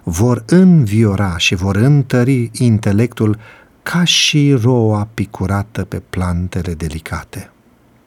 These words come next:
Dar și starea noastră fizică influențează sufletul nostru, pentru că o minte sănătoasă are nevoie de un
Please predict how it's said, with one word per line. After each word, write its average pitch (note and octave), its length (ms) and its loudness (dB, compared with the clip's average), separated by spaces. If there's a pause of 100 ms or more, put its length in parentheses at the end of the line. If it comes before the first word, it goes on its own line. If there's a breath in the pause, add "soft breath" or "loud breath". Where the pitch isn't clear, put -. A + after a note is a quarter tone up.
(220)
Dar C3 360 -2 (420)
și - 180 -2
starea F#2+ 400 -2
noastră F2 380 -8
fizică G2 680 -6
influențează F#2+ 800 -4
sufletul - 500 -8
nostru, E2+ 500 -6 (600 loud breath)
pentru G#2+ 280 2
că G2 300 -8
o A2 160 0
minte F#2+ 580 2
sănătoasă A2 720 -2
are A#2+ 180 0
nevoie C3+ 400 2
de C#3 100 0
un C#3 260 2